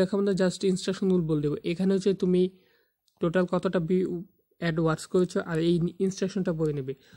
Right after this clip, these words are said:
প্রতিটি ভিডিও দেখার জন্য পাবেন দশ কয়েন, এগারোটি ভিডিও দেওয়ার পর একটি অ্যাপ ইনস্টল করে পাবেন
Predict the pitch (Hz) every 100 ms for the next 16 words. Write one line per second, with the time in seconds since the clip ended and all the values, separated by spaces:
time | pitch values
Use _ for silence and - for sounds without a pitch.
0 | _ 180 175 202 208 185 180 202 190 190
1 | 185 190 190 185 175 180 170 170 - -
2 | 175 160 170 226 _ _ _ _ 160 185
3 | 196 196 180 185 180 185 180 - 190 180
4 | 170 190 170 160 185 180 190 175 185 180
5 | 180 190